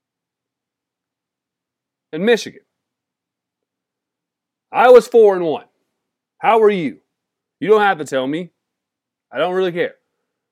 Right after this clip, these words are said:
But we were four and one predicting. Washington made us un-, not go undefeated. Now, Washington is the real deal. I said Washington is one of those teams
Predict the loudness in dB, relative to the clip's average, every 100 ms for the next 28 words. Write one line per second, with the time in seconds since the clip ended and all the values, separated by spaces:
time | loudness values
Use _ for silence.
0 | _ _ _ _ _ _ _ _ _ _
1 | _ _ -6 -2 0 0 2 4 2 0
2 | 0 0 -2 0 0 0 -8 -20 _ _
3 | _ _ _ _ _ _ _ -4 0 0
4 | -2 -4 -4 -4 -2 0 2 2 -2 -6
5 | -8 -8 -8 -8 -4 -4 -4 -2 -2 -2
6 | -6 -8 -8 -6 -4 -2 -2 -4 -6 -10
7 | -8 -8 -8 -10 -8 -4 -4 -6 -6 -6
8 | -4 -6 -4 -6 -6 -8 _ -12 -4 -4
9 | -4 -4 -6 -4 -6 -6 -6 -4 -4 -4
10 | -2 -2 -4 -12 -8 -8 -8 -12 -18 -20